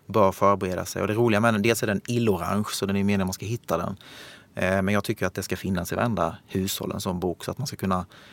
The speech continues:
dels om det händer något på riktigt ska kunna ha den, men man ska också kunna läsa på och sådär och planera utifrån den. Och så finns det en del, en, en sjukvårdsdel i den så att man ska kunna gå och hämta den där om det är någon som sätter i halsen eller om det är någon som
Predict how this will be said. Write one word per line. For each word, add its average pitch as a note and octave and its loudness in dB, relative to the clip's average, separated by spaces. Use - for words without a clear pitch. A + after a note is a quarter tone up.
dels B2 6
om C3+ 2
det A#2+ 4
händer G2 4
något F#2+ 0
på F2+ -6
riktigt F2+ -6
ska - -6
kunna A2+ 0
ha G2 2
den, G2 2
men A2+ 4
man A2+ 0
ska A#2 -2
också - -4
kunna F2 -4
läsa F2 -4
på F2 -4
och - -10
sådär - 0
och - -4
planera F2 -2
utifrån F2+ -4
den. G#2+ -6
Och - -4
så G#2 2
finns G2+ 0
det G#2 4
en F#2+ 4
del, F2+ 4
en, F#2+ 2
en F#2 -4
sjukvårdsdel G2 2
i G#2 8
den F2+ 2
så - -2
att G2 -4
man G2+ 0
ska F#2+ -2
kunna G2+ 0
gå F#2+ 0
och F#2+ 4
hämta F#2+ 0
den F#2+ 2
där F#2 6
om F#2 2
det F#2 4
är F#2 4
någon F#2 0
som F#2 -6
sätter F2+ -4
i - -4
halsen F2 -2
eller F2 -4
om F2+ -4
det F2 -2
är F2 -4
någon F2 -4
som G2+ -10